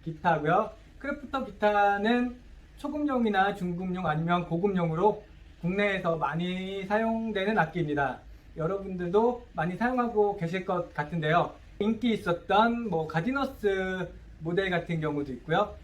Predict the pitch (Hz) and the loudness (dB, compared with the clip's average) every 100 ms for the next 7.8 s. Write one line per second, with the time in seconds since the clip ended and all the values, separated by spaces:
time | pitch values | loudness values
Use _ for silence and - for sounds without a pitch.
0 | - - - - 165 226 220 208 208 160 | -16 -16 -16 -4 0 2 2 2 0 0
1 | 160 165 220 247 - - - - 156 170 | 0 2 2 0 -6 -16 -20 -6 -2 -2
2 | 180 233 262 233 - 208 160 - 147 135 | 0 -2 0 -2 -2 -2 -2 -2 -2 0
3 | 127 - - - - - 196 220 220 214 | 0 -6 -18 -16 -14 -2 0 2 4 6
4 | 208 208 202 175 202 262 269 254 233 247 | 6 4 0 -2 -2 -2 -2 2 4 4
5 | 190 160 160 151 - - - - - 160 | 4 6 8 6 2 -10 -20 -20 -16 -10
6 | 156 165 247 285 285 240 269 277 214 180 | -8 -6 -4 2 4 4 2 -2 -4 -6
7 | 190 220 220 202 190 202 208 | -2 -2 0 0 4 2 2